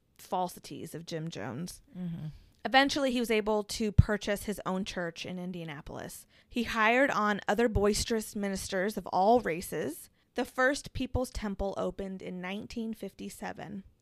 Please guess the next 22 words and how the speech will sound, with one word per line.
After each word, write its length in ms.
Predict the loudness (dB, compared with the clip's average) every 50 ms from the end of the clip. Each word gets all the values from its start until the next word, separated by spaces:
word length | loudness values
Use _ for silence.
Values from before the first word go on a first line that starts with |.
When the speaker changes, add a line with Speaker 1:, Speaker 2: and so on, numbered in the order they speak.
| _ _
Speaker 1:
Even 220 | -2 0 0 2 2
Marceline 640 | 2 0 0 0 -2 -4 -4 -2 -2 -2 -2 -2 0
was 160 | -2 -2 -2
impressed 420 | -4 -6 -6 -6 -6 -8 -8 -8 -10
with 100 | -8 -4
how 180 | 0 0 0
Jim 280 | 0 0 -2 -2 -2 -2
could 220 | -4 -8 -6 _
preach 460 | -4 -4 -4 -4 -8 -10 -10 -12 -12 -10
and 100 | -8 -8 -8
it, 160 | -10 _ _ _ _ _ -10 -8
and 120 | -6 -4
just 380 | -2 -4 -4 -4 -8 -12 -20 _ _ _
keep 400 | -12 -6 -4 -4 -4 -4 _ _ -2
the 100 | 0 0
attention 480 | 0 2 0 0 0 0 0 0 -2
of 100 | -2 -2
the 80 | -4 -6
crowd 460 | -8 -8 -8 -4 -4 -2 -2 -4 -4 -6
like 160 | -8 -10 -10
he 140 | -10 -10 -8
did. 340 | -8 -8 -8 -8 -10 -12